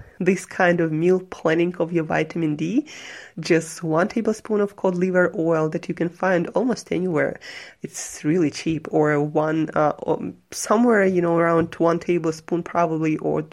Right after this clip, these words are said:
of cod liver pate. It's really tiny amount, twenty grams. I would eat many, thirty grams to be on the safe side.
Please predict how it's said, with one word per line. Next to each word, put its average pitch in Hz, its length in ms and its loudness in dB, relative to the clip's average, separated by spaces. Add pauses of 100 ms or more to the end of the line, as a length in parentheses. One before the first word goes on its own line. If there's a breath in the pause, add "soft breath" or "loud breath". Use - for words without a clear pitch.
(160)
of - 240 -8
cod 170 280 0
liver 165 280 2
pate. - 260 -8
It's 185 320 -2
really 170 220 2
tiny 160 340 0
amount, 160 400 2
twenty 160 300 -2
grams. 160 440 0 (640 loud breath)
I 190 80 4
would 160 160 2
eat 147 160 -2
many, 139 260 -4
thirty - 380 2
grams 143 460 -4
to - 100 -10
be - 280 -12
on 143 100 0
the 151 100 -4
safe - 320 -8
side. - 320 -8